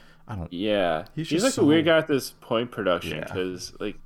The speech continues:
Speaker 2: he plays everything perfectly, but the points really aren't there. But he's a guy that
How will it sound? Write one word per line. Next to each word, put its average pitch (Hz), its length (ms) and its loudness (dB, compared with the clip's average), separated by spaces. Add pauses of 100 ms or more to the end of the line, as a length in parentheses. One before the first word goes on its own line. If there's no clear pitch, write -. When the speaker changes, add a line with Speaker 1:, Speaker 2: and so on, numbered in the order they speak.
(140)
Speaker 2:
he 127 120 -10
plays 175 320 0
everything 113 600 -2
perfectly, 95 720 -6
but 87 260 -6
the 98 100 -6
points - 340 -8
really 117 180 2
aren't 87 200 -2
there. 95 220 2
But 82 360 -2 (120)
he's 110 180 -4
a 123 80 -2
guy 110 300 2
that 104 300 0